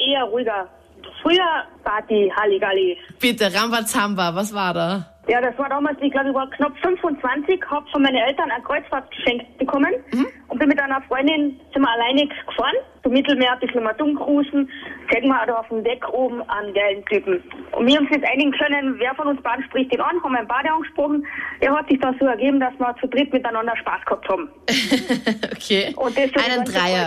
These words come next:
Speaker 1: Kreuzfahrt
Speaker 2: also.
Speaker 1: über. Genau, und das nicht nur einmal, sondern eher so, die, also das war so eine, eine Beziehung über die ganze Kreuzfahrt, kann man eher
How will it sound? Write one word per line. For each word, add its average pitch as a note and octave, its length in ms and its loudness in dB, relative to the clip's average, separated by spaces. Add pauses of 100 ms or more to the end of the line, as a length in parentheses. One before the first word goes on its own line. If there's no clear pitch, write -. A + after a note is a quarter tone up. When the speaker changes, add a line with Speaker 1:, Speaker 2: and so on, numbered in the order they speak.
Speaker 1:
Kreuzfahrt D#3+ 140 0
Speaker 2:
also. E3+ 160 0
Speaker 1:
über. F3+ 200 -4 (420)
Genau, A#3 380 2
und A3+ 120 -6
das C#4 140 0
nicht C4 180 0
nur A3+ 80 0 (120)
einmal, D#4+ 200 -2
sondern D4 240 -2
eher C4+ 260 0
so, C#4 80 0
die, A#3+ 160 -6
also A#3+ 200 -2
das B3+ 160 -2
war C4+ 200 -4
so C#4 60 2
eine, B3 220 0 (400)
eine A#3+ 140 -2
Beziehung D#4+ 440 4
über C#4 140 4
die B3 100 0
ganze C4 260 -2
Kreuzfahrt, A#3+ 680 -4
kann G3+ 120 -2
man G3 140 0
eher G3 220 2